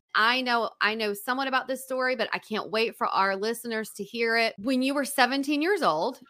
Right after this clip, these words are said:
you became blind. And I would love it if you wouldn't mind sharing the story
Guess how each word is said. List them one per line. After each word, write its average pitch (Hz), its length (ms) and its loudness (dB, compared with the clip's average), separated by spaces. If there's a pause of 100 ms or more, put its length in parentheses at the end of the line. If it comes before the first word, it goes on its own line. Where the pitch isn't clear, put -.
(160)
you 240 720 -2
became 202 460 0
blind. 226 600 2 (200)
And 220 320 2
I 220 100 6
would 214 240 -2 (320)
love 240 440 6
it 220 220 2
if 208 160 -2
you 233 140 -4
wouldn't 220 240 0
mind 196 720 2
sharing 247 560 -2
the 190 80 -4
story 185 760 -2